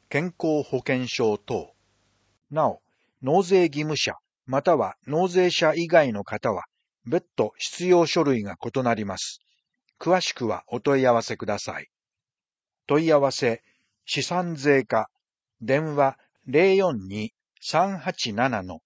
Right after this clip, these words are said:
九八二一。閲覧、所有する土地、家屋、償却資産の評価額等が閲覧できます。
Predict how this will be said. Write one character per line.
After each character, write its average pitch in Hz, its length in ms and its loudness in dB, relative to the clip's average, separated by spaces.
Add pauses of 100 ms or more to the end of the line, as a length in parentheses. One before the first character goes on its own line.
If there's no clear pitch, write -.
(180)
九 165 280 -4
八 95 420 -4
二 113 360 -4
一。 - 320 -10 (1120)
閲 143 260 -6
覧、 135 320 -4 (680)
所 156 200 -2
有 196 220 0
す - 160 -4
る 160 160 0
土 139 160 -2
地、 - 320 -4 (140)
家 170 160 0
屋、 104 320 -6 (200)
償 175 300 -2
却 - 300 0
資 - 180 -6
産 107 300 -4
の 85 160 -16 (240)
評 196 240 4
価 190 160 -2
額 147 280 -4
等 139 220 0
が 95 260 -6
閲 117 200 -6
覧 120 200 0
で 104 120 -6
き - 100 -16
ま 95 140 -10
す。 - 240 -14